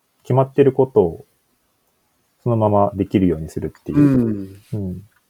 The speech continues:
Speaker 1: 二年間だったのかなっていうところから、やっぱね、三年目ぐらいから、なんかその、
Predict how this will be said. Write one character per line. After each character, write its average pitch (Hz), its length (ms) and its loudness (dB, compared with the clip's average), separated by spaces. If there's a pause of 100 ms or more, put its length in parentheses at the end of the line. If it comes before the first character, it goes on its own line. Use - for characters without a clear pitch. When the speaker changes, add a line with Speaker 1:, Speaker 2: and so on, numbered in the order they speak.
(1040)
Speaker 1:
二 107 80 -2
年 98 200 0
間 85 240 0
だ 92 80 -4
っ - 60 -18
た - 140 -6
の 90 100 -4
か 110 100 -2
な 110 140 2
っ - 80 -6
て - 200 -6
い 87 40 2
う - 40 -4
と 90 100 -4
こ - 140 -6
ろ 85 80 0
か - 140 -6
ら、 82 80 -6
や 82 80 -8
っ - 60 -14 (1400)
ぱ 101 100 -8
ね、 90 80 -4
三 165 480 -2
年 165 240 0
目 160 140 -2
ぐ 156 100 -2
ら 143 160 4
い - 80 -2
か 85 140 -4
ら、 85 240 -2 (880)
な 110 100 -4
ん - 20 -10
か - 120 -12
そ 90 120 -10
の、 85 220 -10